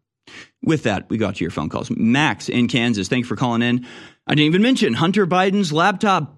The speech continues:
uh, got posted on the internet, and good Lord. Uh, thanks for calling in, Max. You're on the air.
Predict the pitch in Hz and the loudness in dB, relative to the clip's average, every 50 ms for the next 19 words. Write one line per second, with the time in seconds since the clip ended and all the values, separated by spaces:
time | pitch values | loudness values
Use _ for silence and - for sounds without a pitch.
0 | _ _ - 160 147 147 143 139 135 131 - _ - - - 156 147 143 165 147 | _ _ -2 -2 0 0 0 0 -2 -4 -8 _ -10 -6 -4 -4 -2 0 0 0
1 | 147 143 - 143 127 127 127 127 127 123 117 117 113 104 - - - 123 120 113 | 0 0 0 0 2 2 2 4 4 2 2 2 2 0 0 0 0 2 2 2
2 | 113 110 104 - - 143 143 113 120 113 104 90 - - - _ _ _ _ - | 0 0 -2 -2 -2 0 0 2 2 0 0 -2 -4 -8 -12 _ _ _ _ -4
3 | 107 98 143 147 143 - 160 143 127 131 123 110 107 107 113 117 - - 131 120 | -2 0 0 -2 -2 0 -2 0 0 2 2 2 2 0 0 -2 -2 -2 0 0
4 | 117 113 107 92 - | 2 2 0 0 -2